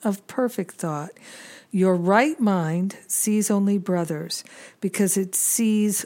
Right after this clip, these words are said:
only in its own light. So one of the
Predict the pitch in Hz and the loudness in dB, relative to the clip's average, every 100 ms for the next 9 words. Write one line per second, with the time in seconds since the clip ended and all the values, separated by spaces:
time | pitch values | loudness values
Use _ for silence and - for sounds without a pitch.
0 | - 220 240 247 180 156 170 - 196 180 | -2 0 2 2 0 -2 -6 -4 -2 0
1 | 175 170 - - 196 185 180 180 - - | 0 -2 -8 -2 0 2 0 -2 -6 -8
2 | 170 160 151 - - - - _ _ - | -4 -2 -4 -8 -10 -10 -14 _ _ -18
3 | - - - - - - 254 240 240 - | -18 -16 -20 -10 -4 4 6 6 4 -4
4 | - - - - - - - - - _ | -16 -16 -14 -16 -16 -20 -20 -20 -20 _
5 | _ _ _ _ _ - - - - 214 | _ _ _ _ _ -18 -16 -16 -8 4
6 | 240 285 285 262 226 208 | 6 6 4 4 4 2